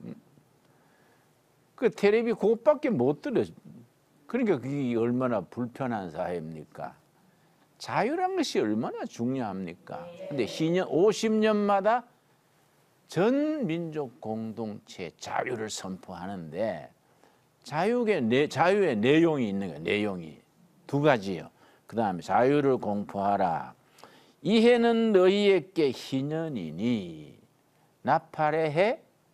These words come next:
은혜의 해, 희년. 희자가 기쁠 희자요.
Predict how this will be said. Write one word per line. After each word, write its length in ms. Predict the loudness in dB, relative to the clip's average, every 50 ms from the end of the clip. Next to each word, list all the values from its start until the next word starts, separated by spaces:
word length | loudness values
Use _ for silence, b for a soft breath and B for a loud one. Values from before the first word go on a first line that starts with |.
| -8 -4
은혜의 680 | -4 -2 -2 -2 -2 -2 -2 -2 0 0 0 0 -2
해, 260 | -2 -2 -2 -2 -4 _ _ _ _ _ _
희년. 520 | -20 -12 -8 -4 -2 0 0 0 -2 -6 -14 _ _ _ -4
희자가 460 | -4 -4 -4 -2 0 0 0 0 -4 -10
기쁠 500 | -16 -16 -18 _ _ -12 -10 -8 -8 -6
희자요. 480 | -6 -6 -8 -8 -12 -14 -14 -14 -16